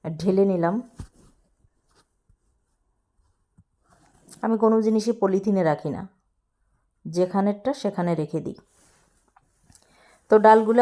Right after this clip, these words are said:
আমি এখন এভাবে রেখে দিলাম, পরে হচ্ছে কি এগুলো ঝাড়বো কুলাই করে, তারপর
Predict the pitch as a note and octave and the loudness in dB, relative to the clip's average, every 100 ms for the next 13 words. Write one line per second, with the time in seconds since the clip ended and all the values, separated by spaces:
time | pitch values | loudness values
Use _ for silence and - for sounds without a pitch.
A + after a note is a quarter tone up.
0 | A#3+ A#3+ B3+ A3+ A#3 B3 G#3+ G#3+ A#3 G#3+ | 4 4 2 0 0 0 2 2 4 2
1 | G#3+ G#3 B3 B3+ A3 G3 G3 G3 G#3+ B3 | 0 0 -2 -2 -2 0 -2 -4 -4 -4
2 | C4 - F3+ G3 F#3+ - E3 F#3 G3+ C#4 | -6 -10 -8 -6 -4 -2 -2 -2 -4 -6
3 | - _ - F3+ F3 F3 F3+ B3 - _ | -10 _ -6 -2 -2 -4 -6 -8 -10 _
4 | _ _ _ - E3 D#3+ | _ _ _ -12 -10 -8